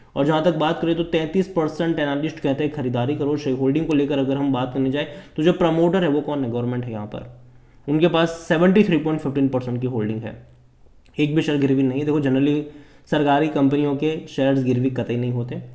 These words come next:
बड़े बड़े fund house में देखोगे तो mutual fund के पास फ़ोर पॉइंट एटी फ़ाइव परसेंट है, एट पॉइंट नाइंटी five percent domestic के पास है, टू पॉइंट सिक्सटी फ़ाइव परसेंट एफ़आईएस लेकर बैठे। तो बड़ी quantity में बड़े बड़े fund house भी यहाँ पर इन्वॉल्व है, बड़ी quantity खरीद कर बैठे हुए हैं।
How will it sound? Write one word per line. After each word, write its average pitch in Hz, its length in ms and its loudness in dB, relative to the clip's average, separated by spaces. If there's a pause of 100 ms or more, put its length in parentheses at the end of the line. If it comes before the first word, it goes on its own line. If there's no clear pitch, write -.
(300)
बड़े 180 180 8
बड़े 214 180 6
fund 180 200 2
house 185 240 4
में 190 100 4
देखोगे 175 300 2
तो 175 100 -2
mutual 151 320 2
fund 160 140 -2
के 156 100 -2
पास 151 140 -2
फ़ोर 143 200 0
पॉइंट 147 200 -2
एटी 143 120 -2
फ़ाइव 143 240 -2
परसेंट 139 300 -4
है, 147 160 -6
एट 135 340 -2
पॉइंट 139 120 0
नाइंटी 131 180 0
five 135 200 -2
percent 139 240 -2
domestic 127 340 -2
के 147 80 -2
पास 135 200 -2
है, 143 80 -6
टू 139 100 -2
पॉइंट 135 220 -4
सिक्सटी 135 260 -6
फ़ाइव 135 240 -4
परसेंट 151 300 -4 (440)
एफ़आईएस 123 380 -6
लेकर 123 220 -6
बैठे। 110 260 -8
तो 143 100 -2
बड़ी 160 180 6
quantity 165 400 4
में 170 200 4
बड़े 147 140 2
बड़े 160 160 2
fund 135 240 0
house 147 380 0
भी 156 200 2
यहाँ 143 400 -2
पर 151 80 -2
इन्वॉल्व 135 460 0
है, 143 120 -4
बड़ी 131 220 0
quantity 127 360 -2
खरीद 123 300 -2
कर 147 80 0
बैठे 117 320 0
हुए 135 280 0
हैं। 156 160 -4